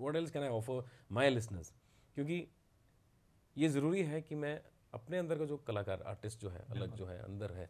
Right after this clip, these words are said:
Speaker 1: उसको भी मैं अपने दोस्तों, अपने जो लिसनर्स को सुनाऊँ, जो उन्होंने मेरे एल्बम दो सुने। कभी मुझे बोलते हैं कि, "आप कब एल्बम कर रहे हो सर, तीसरा? तीसरा एल्बम कब कर रहे हो?"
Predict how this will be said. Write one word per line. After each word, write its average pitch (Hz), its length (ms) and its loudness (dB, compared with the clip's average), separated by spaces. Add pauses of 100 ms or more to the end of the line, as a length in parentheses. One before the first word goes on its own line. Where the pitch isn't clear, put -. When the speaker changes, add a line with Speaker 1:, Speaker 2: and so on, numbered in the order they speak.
(520)
Speaker 1:
उसको 156 280 -2
भी 196 100 0
मैं 180 120 2
अपने 147 360 -4 (120)
दोस्तों, 101 540 -4
अपने 98 320 -6
जो 95 160 -6
लिसनर्स 117 380 -8
को 123 100 -10
सुनाऊँ, 87 320 -6 (500)
जो 104 100 -2
उन्होंने 113 260 2
मेरे 113 180 2
एल्बम 110 220 0
दो 120 120 2
सुने। 110 300 -2 (520)
कभी 131 140 0
मुझे 131 140 0
बोलते 123 160 -4
हैं 135 80 -4
कि, 139 60 -4
"आप 123 80 -10
कब 139 160 -2
एल्बम 113 180 2
कर 107 80 0
रहे 101 60 -2
हो 98 60 -2
सर, 98 120 -6
तीसरा? 95 360 -6
तीसरा 113 300 -6
एल्बम 117 140 -6
कब 110 160 -6
कर 104 100 -6
रहे 92 80 -4
हो?" 87 60 -10